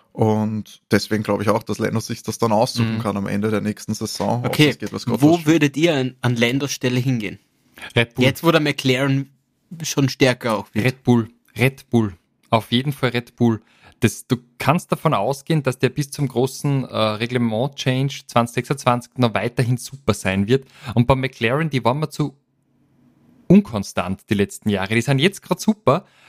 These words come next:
Speaker 3: aber ich will nicht ausschließen, dass die zum Beginn der nächsten Saison wieder mit einer Gurken fahren.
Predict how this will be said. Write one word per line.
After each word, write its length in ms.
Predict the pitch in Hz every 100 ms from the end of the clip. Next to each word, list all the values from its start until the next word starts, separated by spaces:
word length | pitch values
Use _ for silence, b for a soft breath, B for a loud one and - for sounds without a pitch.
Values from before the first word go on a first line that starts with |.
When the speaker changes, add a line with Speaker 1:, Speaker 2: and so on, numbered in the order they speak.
| B
Speaker 3:
aber 160 | 120 127
ich 100 | 131
will 100 | 165
nicht 160 | 208
ausschließen, 540 | - 170 - 175 170 175
dass 120 | 147
die 220 | 156 139
zum 200 | - 139
Beginn 360 | 135 - 196 247
der 80 |
nächsten 300 | 151 160 -
Saison 240 | 170 156 156
wieder 120 | 165
mit 120 | 160
einer 140 | 151 147
Gurken 440 | 196 208 _ 107
fahren. 340 | - 98 95